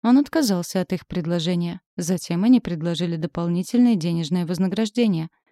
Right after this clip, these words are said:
Он, не задумываясь, отказал им. Сэм сказал, что он дорожит коллективом пансионата и своим рабочим местом.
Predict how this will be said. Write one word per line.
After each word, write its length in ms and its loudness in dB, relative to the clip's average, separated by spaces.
Он, 180 4
не 100 2
задумываясь, 600 -2
отказал 460 -2
им. 180 -4
Сэм 240 0
сказал, 400 0
что 200 -4
он 120 0
дорожит 440 -2
коллективом 680 -2
пансионата 680 -2
и 80 -2
своим 320 -4
рабочим 460 0
местом. 420 -2